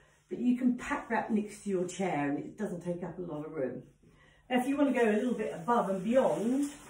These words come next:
I, I've had this coat twenty years,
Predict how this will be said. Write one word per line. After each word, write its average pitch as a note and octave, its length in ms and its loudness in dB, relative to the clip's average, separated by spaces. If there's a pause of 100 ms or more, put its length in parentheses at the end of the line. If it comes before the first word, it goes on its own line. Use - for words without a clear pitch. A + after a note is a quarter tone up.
I, C#4+ 360 4
I've C#4 280 -2
had G3 220 -6
this G3 200 -8 (760)
coat - 340 2
twenty - 580 -4
years, F3+ 520 -4